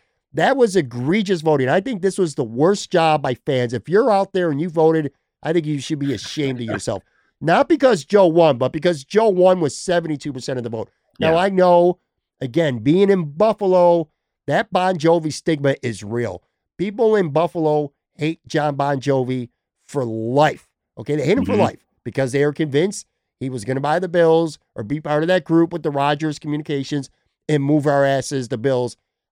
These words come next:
Speaker 1: out to Toronto. So people hate him for that. And then I also got some, which I completely disagree with, Europe slander. Europe was a good
Speaker 2: That's
Speaker 1: group,
Speaker 2: terrible.
Speaker 1: man. That was terrible. Like, they only had, The Final Countdown was the only song that they ever had.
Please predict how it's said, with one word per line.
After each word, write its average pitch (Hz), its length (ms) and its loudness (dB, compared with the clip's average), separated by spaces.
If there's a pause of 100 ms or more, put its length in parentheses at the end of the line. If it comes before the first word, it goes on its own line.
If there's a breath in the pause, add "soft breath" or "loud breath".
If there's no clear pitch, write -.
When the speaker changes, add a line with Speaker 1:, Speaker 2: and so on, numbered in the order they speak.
(120)
Speaker 1:
out 123 180 -2
to 113 80 -10
Toronto. 92 440 -14
So 104 200 -8
people 175 360 -8
hate 139 240 -6
him 143 80 -4
for 139 160 -10
that. 127 260 -2 (320)
And 135 100 -6
then 339 80 0
I 339 120 0
also 202 320 2
got 160 280 0
some, 180 200 0
which 220 160 -2
I 185 100 2
completely 202 500 -2
disagree 196 480 0
with, 135 240 -2 (480)
Europe 220 440 2
slander. 139 580 -4 (500)
Europe 349 260 0
was 302 120 2
a 165 40 0
good 117 120 0
Speaker 2:
That's 143 180 0
Speaker 1:
group, 160 100 4
Speaker 2:
terrible. 143 220 4
Speaker 1:
man. 117 260 -4 (360)
That 262 180 2
was 247 140 -2
terrible. 185 400 0
Like, 143 160 0
they 175 180 2
only 190 300 4
had, 175 240 2
The - 80 -4
Final 165 260 -2
Countdown 160 400 -2
was 135 100 -4
the 156 220 -4
only 165 300 2
song 151 260 -2
that 135 120 -6
they 135 120 -4
ever 120 180 -4
had. 107 240 -8